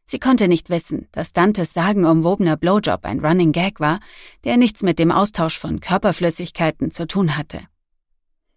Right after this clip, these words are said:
Keine fünf Minuten später hielt ich das bauchige Glas mit dem Cocktail aus Baileys, Wodka und Sahne in der Hand. Und Svenja verstand. Die nächsten Minuten lachte sie Tränen vom Vorglühen alberner als sonst,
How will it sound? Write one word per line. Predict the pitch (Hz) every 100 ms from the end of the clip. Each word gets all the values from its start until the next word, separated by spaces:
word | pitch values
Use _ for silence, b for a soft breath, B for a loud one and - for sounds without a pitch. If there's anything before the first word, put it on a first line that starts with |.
| _ _ _
Keine | 269 254 233
fünf | 233 208
Minuten | 196 190 185 170
später | - 202 220
hielt | 196 170 208 208
ich | 165
das | - -
bauchige | 165 196 190 165 160
Glas | 156 170 214 180
mit | 165
dem | 160 160
Cocktail | - 214 - 147 -
aus | - -
Baileys, | 165 170 208 240 - -
Wodka | 170 175 - 190 233 b b b
und | 226 214
Sahne | 220 214 170
in | - 147
der | 143
Hand. | 151 - - _ _ _ _ _
Und | 254
Svenja | - 226 185 185
verstand. | 233 214 - 185 - - _ _ _ _ _ _ _ _ -
Die | 269
nächsten | 254 240 233
Minuten | 220 226 226 180
lachte | 185 196 - 170
sie | 175
Tränen | - 196 196 170 160
vom | - -
Vorglühen | - 185 180 165 160 160
alberner | 175 180 170 160 156
als | 160 -
sonst, | 180 151 -